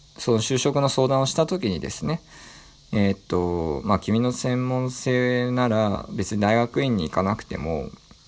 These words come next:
あの、欲しい」みたいなことは言っていったんですよね。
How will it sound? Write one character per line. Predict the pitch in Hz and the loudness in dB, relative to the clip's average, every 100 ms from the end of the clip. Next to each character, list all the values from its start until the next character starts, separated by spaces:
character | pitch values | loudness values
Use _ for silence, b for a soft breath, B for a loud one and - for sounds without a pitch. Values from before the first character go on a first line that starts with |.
| - - | -20 -20
あ | - 65 | -10 -10
の、 | 57 53 52 - - - - - - - _ _ - - - _ - _ - - - _ - | -8 -10 -12 -16 -20 -20 -20 -20 -20 -20 _ _ -20 -20 -20 _ -20 _ -20 -20 -20 _ -4
欲 | - | 0
し | - - 117 | 2 2 0
い」 | - | 0
み | 69 | -4
た | 60 | -4
い | |
な | 62 | -4
こ | - | -4
と | |
は | 120 | -4
言 | - | -4
っ | - - - - | -10 -20 -18 -6
て | 131 | -6
い | |
っ | - - | -6 -4
た | 139 117 | 0 0
ん | - | -2
で | - | -10
す | - | -10
よ | - | -8
ね。 | 50 | -12